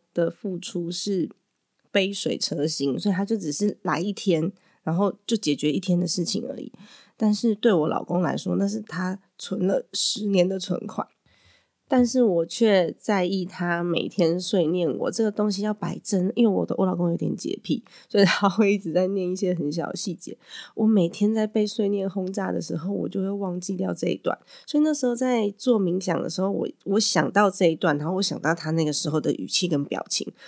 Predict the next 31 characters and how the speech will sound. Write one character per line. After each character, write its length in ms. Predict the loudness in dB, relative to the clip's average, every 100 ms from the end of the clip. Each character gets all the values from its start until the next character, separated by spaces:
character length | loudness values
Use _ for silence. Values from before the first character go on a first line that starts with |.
| -8 -2
我 60 |
就 120 | -2 0 4
大 340 | 6 6 2
哭。 400 | 2 -4 0 2 6
<laughs> 60 | 6 6 6 2 2 -2 -4 _ _ _ _ _ _
所 160 | -6 -4
以 40 |
我 40 |
就 240 | -2 0 0
想 240 | 0 -2
说 220 | -2 -2 -2 0
，“哎 60 | -2
呀， 160 | -2
那 160 | -4 -4
这 100 | -2
样 140 | -2
子 100 | 0
的 140 | 0 0
话， 220 | 0 -2
我 120 | 0
要 320 | 0 2 2
想 360 | 0 -2 -4 -2
另 180 | -2 0
外 180 | 0 0
一 60 |
个 160 | 0 -2
方 400 | -2 -2 -2 2
法 240 | 2 2
来 180 | 0 -2
化 400 | 0 4 4 4
解， 360 | -2 -4 -4